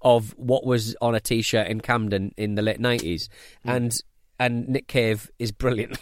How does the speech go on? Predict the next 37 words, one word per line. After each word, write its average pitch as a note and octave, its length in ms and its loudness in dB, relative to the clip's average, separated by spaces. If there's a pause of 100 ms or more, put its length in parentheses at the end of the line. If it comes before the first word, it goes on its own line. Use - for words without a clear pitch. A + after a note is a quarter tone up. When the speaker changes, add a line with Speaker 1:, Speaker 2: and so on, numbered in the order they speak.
Speaker 1:
<laughs> - 0 - (960)
Speaker 2:
Yeah, A#2+ 200 2 (200)
and D3+ 140 0
uncompromising C#3+ 880 4
and, B2 420 -2
Speaker 1:
Yeah. A2 260 0 (120)
Speaker 2:
and C3 160 -4
thoughtful C3+ 540 2
and A#2 100 -2
intelligent A#2+ 640 -2
and A2 260 -4
Speaker 1:
Yeah. A#2+ 220 0
Speaker 2:
truly C#3 320 2
artistic. A#2 640 -4
And, G#2+ 380 -4
Speaker 1:
Yeah. G#2 160 0 (240)
Speaker 2:
you - 80 -10
know, G#2 180 -6 (220)
the, D#3 80 4
the, D#3+ 180 2
the, D#3+ 220 2
as C#3 100 0
I D#3 40 2
said F#3+ 180 2
to - 100 -2
you C3+ 60 0
before, B2 340 0
the, A#2+ 240 -4
the, B2 320 -6
the B2 140 -8
biggest D#3 540 -2 (220)
evidence A#2 760 -6 (180)
or A#2+ 80 -8
the A#2 40 -4
most B2 180 -4
compelling C3+ 460 -2
evidence A2+ 600 -4